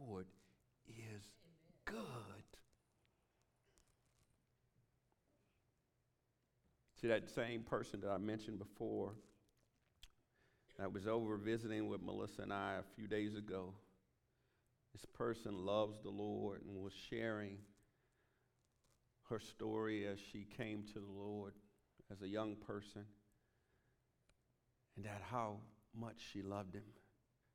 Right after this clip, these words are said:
And she wasn't satisfied. Now, even moving into her latter years, she wasn't satisfied with where she was. She wanted to continue to grow in the Lord. And she was sharing his life and how she wanted to,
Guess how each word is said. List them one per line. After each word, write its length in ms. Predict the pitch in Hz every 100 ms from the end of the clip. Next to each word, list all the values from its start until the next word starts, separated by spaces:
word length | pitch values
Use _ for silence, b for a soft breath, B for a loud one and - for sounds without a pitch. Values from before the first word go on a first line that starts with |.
| -
And 80 |
she 120 | - 113
wasn't 420 | 110 123 117 104
satisfied. 1000 | - 117 117 107 - - 104 104 104 101 - - b b b _ -
Now, 240 | 113 120 117
even 320 | 127 120 113
moving 380 | 113 117 113 110
into 360 | 107 107 113
her 300 | 117 104 98 104
latter 320 | 101 110 107
years, 480 | 107 110 110 104 104
she 60 | 104
wasn't 320 | 107 104 101 -
satisfied 640 | 101 104 101 - 95 104
with 80 | 98 101
where 240 | 104 104 -
she 100 | 107
was. 400 | 107 104 107 107 104
She 140 | 104 101 B B -
wanted 300 | 113 107 101
to 100 | 107
continue 560 | - 104 - 117 107
to 100 | 107
grow 340 | - 113 113 113
in 80 | -
the 80 |
Lord. 400 | 110 107 107 107 107 - - _ _ _ _ _ _ _ _ _ _ _ _ _ _
And 80 | -
she 100 | 135
was 140 | 110
sharing 480 | - 135 127 123 120
his 180 | 120 117
life 440 | 107 107 110 117 117
and 100 | 95
how 180 | 107 117 117
she 80 | -
wanted 360 | 110 113 113 104
to, 100 | 110